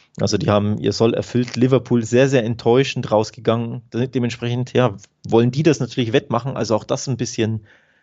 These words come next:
äh, noch mehr Brisanz on top. Von daher freue ich mich sehr auf dieses Spiel und bin auch sehr gespannt,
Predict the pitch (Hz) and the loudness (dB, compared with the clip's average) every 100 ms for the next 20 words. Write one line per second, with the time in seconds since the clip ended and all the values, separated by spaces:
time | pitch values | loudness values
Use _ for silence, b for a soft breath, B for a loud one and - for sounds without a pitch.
0 | _ 101 110 156 - 127 110 135 117 110 | _ 0 4 4 4 2 0 -2 -2 -2
1 | - 113 - 131 - 107 107 110 107 120 | -4 -10 -4 -6 -4 -4 0 -2 -2 -4
2 | 104 107 95 - 135 127 120 - 101 98 | -4 -4 -10 -6 0 2 0 -4 -8 -8
3 | - 104 - - - - - 120 120 110 | -8 -8 -6 -6 -6 -6 -2 0 2 0
4 | - 107 123 | 0 -2 -2